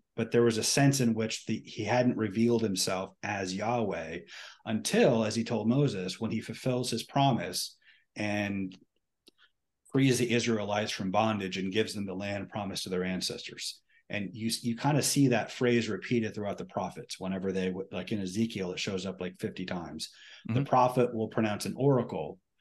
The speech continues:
Speaker 1: And then, then he says, "When, and when on the day this happens, then you will know that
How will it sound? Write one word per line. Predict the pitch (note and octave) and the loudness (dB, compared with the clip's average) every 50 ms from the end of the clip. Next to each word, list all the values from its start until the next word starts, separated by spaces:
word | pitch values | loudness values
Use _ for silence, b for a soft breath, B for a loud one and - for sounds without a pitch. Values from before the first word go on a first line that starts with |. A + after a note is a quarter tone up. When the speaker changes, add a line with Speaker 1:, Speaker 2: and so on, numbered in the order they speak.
| b b b b b b b b | b b b b b b b b
Speaker 1:
And | - G#2 G2 | -4 -2 -2
then, | G2+ G2+ G2+ G2 G2 G2 F#2+ G2 - - - _ _ _ _ _ _ _ _ _ _ _ _ _ _ _ _ _ - | 0 0 0 0 0 0 -2 -2 -4 -8 -14 _ _ _ _ _ _ _ _ _ _ _ _ _ _ _ _ _ -8
then | A2 A2 A2+ A2 A2 | 0 2 4 6 6
he | G#2 | 4
says, | G#2 - A2+ G#2+ G#2+ G2 | 4 2 2 0 0 2
"When, | G2+ A#2 A#2 B2 A#2+ | 2 4 4 4 4
and | A#2+ A#2+ A2+ A2+ A#2+ - | 4 6 6 6 6 6
when | A2 B2 B2+ B2+ B2 A2+ - - _ _ _ - | 4 4 6 6 4 4 2 -4 _ _ _ -4
on | A2+ A2+ A2+ | 0 2 2
the | A2+ G2 | 4 4
day | - A#2 A#2+ B2 | 6 6 6 6
this | A2+ A#2 A2+ - | 4 2 0 0
happens, | - D3 C3+ - B2 A#2 G2+ F#2+ F#2+ | 0 0 0 0 0 -2 -2 -2 -2
then | A#2 A#2 A#2+ A#2+ | 2 2 4 4
you | A2+ A2 G#2+ | 4 2 0
will | G#2+ G#2 G#2 | -2 0 0
know | G#2+ G#2+ G#2+ G#2 F#2+ | 2 2 2 0 -2
that | G#2+ | -4